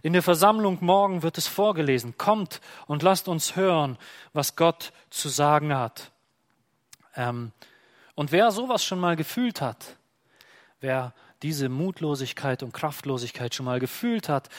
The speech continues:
der weiß, wie das sich anfühlt, wie man sich sehnt nach Worten, die einem Frieden bringen in die Unruhe des eigenen Herzens, wie man sich sehnt nach Worten, die einem die Last abnehmen, die man nicht mehr tragen kann,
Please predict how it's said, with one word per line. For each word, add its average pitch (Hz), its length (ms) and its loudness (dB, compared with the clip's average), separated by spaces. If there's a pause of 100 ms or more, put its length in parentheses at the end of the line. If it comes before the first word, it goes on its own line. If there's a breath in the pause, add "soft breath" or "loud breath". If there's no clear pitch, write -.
(220 loud breath)
der 120 200 -6
weiß, 165 580 -2
wie 147 100 -4
das 139 180 -6
sich - 180 -10
anfühlt, 160 460 -6
wie 151 80 -2
man 160 160 -2
sich 123 220 -8
sehnt 190 640 -4 (440 loud breath)
nach 117 280 -8
Worten, 190 680 -2 (920)
die 135 120 -6
einem 113 160 -10
Frieden 143 520 -6
bringen 107 460 -12 (380)
in 123 120 -10
die 123 140 -10
Unruhe 120 560 -10 (380)
des - 120 -14
eigenen 117 320 -8
Herzens, 110 500 -12
wie 139 80 -4
man 147 180 -4
sich 123 220 -8
sehnt 180 520 -2 (320 loud breath)
nach 123 280 -4
Worten, 196 580 0 (300 loud breath)
die 165 120 2
einem 156 320 0
die 131 100 -4
Last 165 400 0
abnehmen, 160 720 0
die 151 100 -2
man 165 160 2
nicht 170 160 -2
mehr 147 120 -2
tragen 185 440 2
kann, 123 300 -4